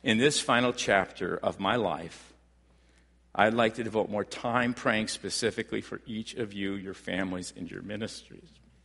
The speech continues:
I believe that whatever spiritual legacy that remains for me will be carried out by God through you with the help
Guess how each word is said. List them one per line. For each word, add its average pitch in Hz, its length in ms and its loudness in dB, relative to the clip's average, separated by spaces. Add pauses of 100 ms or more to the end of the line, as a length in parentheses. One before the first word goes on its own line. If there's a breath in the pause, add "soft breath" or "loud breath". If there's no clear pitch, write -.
(1080 loud breath)
I 123 180 8
believe 131 340 4
that 131 120 4
whatever 117 340 4
spiritual 127 640 2
legacy 113 460 2
that 101 220 0
remains 110 580 -2
for 117 140 -8
me 90 240 -4
will 92 140 -10
be 95 120 -8
carried 123 400 -2
out 113 220 -2
by 113 100 -4
God 95 460 -2
through 123 180 -4
you 95 320 -4 (260 loud breath)
with 101 160 -8
the 90 120 -6
help 110 420 -2